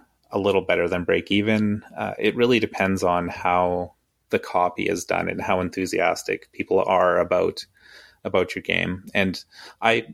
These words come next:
the ads that I paid for w-, were through Misdirected Mark, and, and you guys did some, and, and, uh, Chris, and I, I, I can't remember all the names, Phil, Senda, all these people did, uh, copy, and it was great. It was really,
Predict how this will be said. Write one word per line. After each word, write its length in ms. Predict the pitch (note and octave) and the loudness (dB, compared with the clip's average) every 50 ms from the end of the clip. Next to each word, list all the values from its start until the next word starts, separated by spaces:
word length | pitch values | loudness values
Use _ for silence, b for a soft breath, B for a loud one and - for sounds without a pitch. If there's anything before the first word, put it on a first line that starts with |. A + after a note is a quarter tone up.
| - | -16
the 200 | - A#2+ G#2+ A#2+ | -10 -2 2 4
ads 220 | A#2 C3 C#3 C3+ - | 4 4 4 2 0
that 100 | A#2+ G#2+ | 0 2
I 120 | G#2 G#2 | 2 2
paid 280 | - - G2 G2 G2 - | 2 0 0 0 0 0
for 100 | - G2+ | -2 0
w-, 220 | F#2+ F#2+ G2 - - | 0 -2 -4 -4 -4
were 220 | A#2 G#2 G2 F2+ | 0 0 0 0
through 240 | - - - G2+ G2 | 0 0 0 0 2
Misdirected 540 | F#2+ F#2+ F#2 - - F#2+ F2 - - - F2+ | 0 -2 -4 -4 -2 -2 -2 -2 -4 -4 0
Mark, 340 | F2+ F2 F2 F2 - - - - - - | 0 2 2 0 -4 -10 -20 -14 -6 -4
and, 240 | F#2+ F2+ F2 - | -2 -2 -2 -2
and 140 | - G2+ G2 | -2 0 2
you 100 | G#2 A2+ | 2 2
guys 220 | G#2+ G#2+ G#2 G2 - | 2 2 0 0 0
did 140 | - F#2+ - | -2 -4 -2
some, 280 | - G2+ F#2 F2+ F2+ | 0 0 0 0 0
and, 200 | F2+ F2 F2 F2+ - | -2 -4 -4 -2 -2
and, 220 | F#2 F2 F2 E2+ F2 | -2 -2 -2 -2 -2
uh, 180 | - - - - | -2 -2 -2 -6
Chris, 360 | - - A2 G#2+ G2+ - - - | -4 0 0 2 2 0 -2 -2
and 280 | F#2 F2 F2 F2 - | -2 -2 -4 -4 -4
I, 160 | F2+ F2+ - - - - | -4 -4 -4 -6 -6 -4
I, 40 | G2+ | -4
I 400 | F#2 - _ _ _ - - - | -4 -4 _ _ _ -20 -20 -8
can't 160 | - - A2 | -6 -4 -2
remember 200 | G#2 G2 F#2+ G2 | 0 0 2 2
all 100 | F#2 F2+ | 2 2
the 60 | F2+ | 0
names, 540 | F2+ F2 F2 F2 F2 F#2 F#2 - - - - _ _ _ | -2 -4 -4 -4 -4 -4 -6 -8 -10 -12 -16 _ _ _
Phil, 400 | - - G#2 G2 F#2+ F#2+ F#2+ F#2 | -2 0 2 4 4 4 2 2
Senda, 540 | - - F#2 F2+ F2 F#2 F2+ F2 F2 F2 b b b b b b b _ | 2 0 0 2 2 2 2 2 2 0 b b b b b b b _
all 100 | - A#2+ | 0 2
these 160 | A2+ A#2 G2+ - | 2 2 0 0
people 300 | - G#2+ G#2 - G#2 G2+ | -2 -4 0 2 2 2
did, 340 | F#2+ G2+ G2 F#2 F#2 - - - | 2 2 0 0 -2 -6 -6 -2
uh, 180 | - F2+ F2 | 0 0 0
copy, 400 | - - - F#2 F2+ - - F#2 | 0 0 2 2 2 2 0 -2
and 180 | F2+ F2+ G2+ G2+ G#2+ | 0 0 0 2 2
it 100 | G#2+ G#2 | 2 0
was 140 | G#2 G2+ | 0 -2
great. 320 | - - G#2 F#2+ F2+ - - | -2 0 0 0 0 -2 -2
It 20 | |
was 160 | G2+ F#2+ - | -4 -2 0
really, 380 | G#2+ G#2 G2+ G2+ F#2+ F#2 F2+ - | 0 0 2 2 0 0 -2 -4